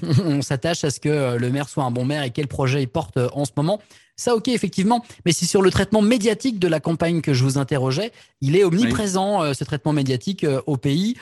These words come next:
Speaker 1: Euh, vous mettez les chaînes d'infos nationaux, euh, vous avez du Zemmour, euh, toutes les cinq minutes, euh, ou du Xavier Bertrand ou du E-, Emmanuel Macron.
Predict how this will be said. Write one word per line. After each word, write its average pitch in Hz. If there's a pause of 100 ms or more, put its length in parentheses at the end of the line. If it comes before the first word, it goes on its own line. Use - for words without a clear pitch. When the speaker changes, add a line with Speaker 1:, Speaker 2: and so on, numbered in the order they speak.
(280)
Speaker 1:
Euh, 120
vous 113 (140)
mettez 147
les 151
chaînes 151
d'infos 143
nationaux, 156
euh, 127
vous 120
avez 127
du 127
Zemmour, 143
euh, 117
toutes -
les 170
cinq 175
minutes, 185 (420)
euh, 123
ou 165
du 160
Xavier 147
Bertrand 147
ou 165
du 143
E-, 139 (100)
Emmanuel 147
Macron. 147